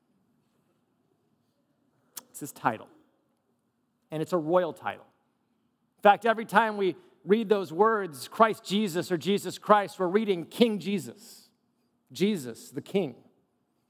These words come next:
Jesus is a king. Here's what's challenging about that. Jesus isn't like any other king. Jesus never tries to garner popular support.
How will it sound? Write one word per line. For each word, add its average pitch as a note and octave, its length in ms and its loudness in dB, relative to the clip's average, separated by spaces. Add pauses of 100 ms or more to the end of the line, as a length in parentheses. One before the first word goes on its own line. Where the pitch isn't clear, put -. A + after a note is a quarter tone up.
(800)
Jesus C4+ 460 -2
is A#3 120 -2
a A3+ 60 -2
king. A3 460 -2 (380)
Here's B3+ 340 -2
what's A#3+ 220 0
challenging A#3+ 520 0
about D#3 300 0
that. D#3+ 340 -2
Jesus A#3+ 540 0
isn't A#3+ 340 0
like G3+ 440 2
any G#3+ 220 0
other F#3+ 220 0
king. D3+ 320 -4 (2000)
Jesus A#3+ 420 0
never A#3+ 240 2
tries A#3+ 320 0
to A#3+ 80 -6
garner G#3 380 2
popular G3 480 0
support. A3 440 0